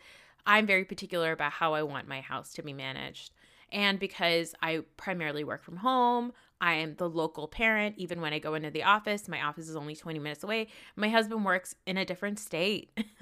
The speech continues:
<laughs> and he is out of the house for thirteen hours a day. And so there's a lot of things that I have to manage on my own. And there are a lot of times when I feel like I bicker and I get mad and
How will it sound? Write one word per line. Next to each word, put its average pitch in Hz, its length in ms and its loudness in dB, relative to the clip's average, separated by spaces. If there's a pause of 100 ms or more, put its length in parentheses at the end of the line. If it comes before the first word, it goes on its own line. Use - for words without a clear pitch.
(200)
<laughs> - 460 -12
and 208 220 4
he 196 520 0
is 185 340 -2 (340)
out 196 200 6
of 196 100 0
the 202 80 4
house 202 380 4
for 180 120 -2
thirteen 180 460 -4
hours 170 320 0
a 165 60 -4
day. 170 400 2 (380)
And 202 120 0
so 208 120 0
there's 208 200 0
a 208 40 2
lot 208 200 6
of 226 80 -2
things 202 220 -4
that 190 140 -4
I 185 180 4
have 175 260 2
to 175 100 -12
manage 151 300 -4
on 143 100 -4
my 139 160 -6
own. 151 320 -8 (640)
And 190 540 2 (220)
there 196 200 2
are 254 180 10
a 311 60 10
lot 185 240 4
of 160 60 -4
times 160 500 2
when 196 160 -4
I 175 140 0
feel 180 220 -2
like 170 200 0
I 170 80 -2
bicker 170 460 0
and 160 180 -4
I 156 140 -2
get - 260 -6
mad 170 460 4
and 165 260 -8